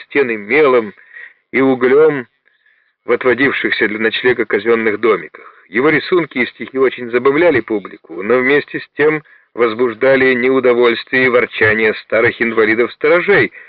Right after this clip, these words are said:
которые немедленно стирали всё тряпкой. Когда же их останавливали, говоря: «Братцы, не троньте,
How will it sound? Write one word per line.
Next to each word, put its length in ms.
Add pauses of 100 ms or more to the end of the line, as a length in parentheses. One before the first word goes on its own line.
(100)
которые 400
немедленно 540
стирали 500
всё 220
тряпкой. 560 (1080)
Когда 440
же 180
их 380
останавливали, 760
говоря: 380
«Братцы, 580
не 140
троньте, 720